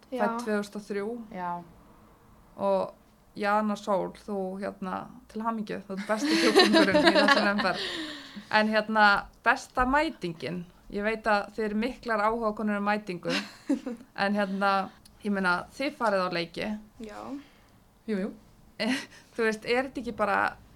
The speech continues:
Speaker 2: að fara á völlinn, hringja í einhverja gamla vinkonu sem þú varst að
Speaker 1: Já.
Speaker 2: æfa með kannski, eða roadtrip einmitt á Selfoss, <laughs> þú veist, er þetta ekki gaman?
Speaker 1: Jú.
Speaker 3: Jú, mjög mikil stemming í þessu.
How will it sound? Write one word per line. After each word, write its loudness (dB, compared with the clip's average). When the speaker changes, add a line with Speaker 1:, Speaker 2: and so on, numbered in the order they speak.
Speaker 2:
að 0
fara 2
á -4
völlinn, -4
hringja -4
í -4
einhverja -6
gamla 0
vinkonu -4
sem -4
þú -4
varst -4
að 4
Speaker 1:
Já. 2
Speaker 2:
æfa 2
með 2
kannski, -6
eða 2
roadtrip 0
einmitt -2
á -2
Selfoss, -2
<laughs> -20
þú -8
veist, -10
er -2
þetta -20
ekki -2
gaman? -2
Speaker 1:
Jú. -8
Speaker 3:
Jú, -8
mjög -6
mikil -6
stemming -8
í -8
þessu. -10